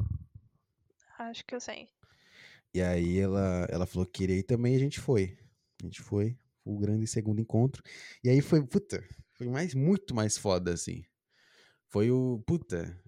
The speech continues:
Speaker 2: é, mãozinha dada na, na estação de trem, domingo à noite, voltando pra casa, assim.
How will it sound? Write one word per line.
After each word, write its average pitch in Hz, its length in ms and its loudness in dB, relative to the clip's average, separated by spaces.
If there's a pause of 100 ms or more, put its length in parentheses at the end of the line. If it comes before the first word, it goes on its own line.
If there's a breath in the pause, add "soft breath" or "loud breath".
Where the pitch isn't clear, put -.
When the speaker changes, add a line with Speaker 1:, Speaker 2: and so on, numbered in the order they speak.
Speaker 2:
é, 90 320 -2
mãozinha 101 640 -4
dada 131 420 0
na, 131 300 -4
na 120 120 -2
estação 117 460 -2
de 113 100 -6
trem, 113 320 0
domingo 113 360 0
à 127 60 0
noite, 113 360 0
voltando 113 320 -2
pra 117 160 -2
casa, 92 440 -6
assim. 85 280 -14